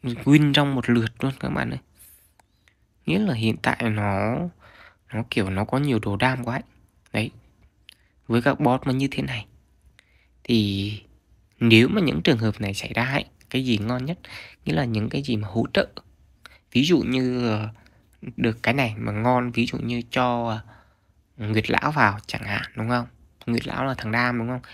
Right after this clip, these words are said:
Thế mới bảo tại sao Nguyệt Lão nó lại xịn sò như thế. Bên kia không có cửa luôn các bạn. Đáng sợ, không biết là lên khoảng năm trăm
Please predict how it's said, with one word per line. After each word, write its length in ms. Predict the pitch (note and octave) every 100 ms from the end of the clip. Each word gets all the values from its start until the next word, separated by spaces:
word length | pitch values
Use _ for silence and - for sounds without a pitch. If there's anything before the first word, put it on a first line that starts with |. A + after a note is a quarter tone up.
| -
Thế 220 | - A2+
mới 140 | A#2+ D#2+ -
bảo 340 | D#3 - F#2+
tại 160 | - G#2
sao 200 | - C3
Nguyệt 220 | A#2+ A#2+
Lão 280 | - C3+ C#3
nó 120 | C3
lại 160 | D3
xịn 240 | - - -
sò 240 | - G#2+
như 100 | G#2 B2
thế. 100 | - _ _ - - - _ _ _ _ _ - -
Bên 120 | C#3 A#2+
kia 120 | - C3+
không 200 | C3 A#2+
có 100 | A#2
cửa 240 | - A2 G2
luôn 180 | A2
các 160 | B2 C#3+
bạn. 140 | C#3+ - _ _ _ _ _ _ _ _ _ _ _ _ _ - - _ _ _ _
Đáng 220 | - G2+ B2
sợ, 220 | A2+ - -
không 300 | - C3+ B2+
biết 180 | B2 D3+
là 100 | B2
lên 380 | A#2 B2+ B2+
khoảng 320 | A#2+ A2 G2+ G2+ - - -
năm 200 | B2+ B2+
trăm 140 | C3